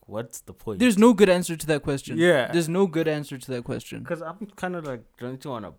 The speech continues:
Speaker 1: bond with someone?
Speaker 2: Yeah,
Speaker 1: <laughs> Like,
Speaker 2: <laughs> dude, I need to be loved. And I think these niggas need to be loved, but they're acting in, uh, they're acting out in the opposite way, you know? Like,
Speaker 1: Yeah.
Speaker 2: in the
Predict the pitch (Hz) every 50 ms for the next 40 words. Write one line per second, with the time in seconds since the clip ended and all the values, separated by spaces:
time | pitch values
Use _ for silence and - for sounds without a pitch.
0 | _ _ - - - 101 110 117 113 131 135 131 - - 147 147 147 147 143 135
1 | 135 147 233 277 320 233 226 208 196 - - - - - 269 226 - 320 294 294
2 | - 202 269 269 262 262 269 285 339 - - 370 233 220 233 208 180 196 208 190
3 | 160 143 185 - 202 254 254 - 277 277 277 277 - 330 339 294 202 220 247 262
4 | 233 208 214 233 233 208 220 190 190 208 190 - 190 202 185 180 185 196 175 170
5 | 196 185 196 196 180 165 214 240 226 240 220 202 190 190 - _ - 175 170 -
6 | 180 196 190 - - 226 247 208 - 226 202 185 - - 190 185 175 180 _ -
7 | 190 185 175 165 160 - - 180 185 180 - - 180 151 - - - 165 160 -
8 | - _ - - 147 139 156 165 165 147 139 127 - - 147 160 160 156 160 156
9 | 160 170 170 160 165 165 165 160 156 151 143 127 - - - 165 160 147 123 -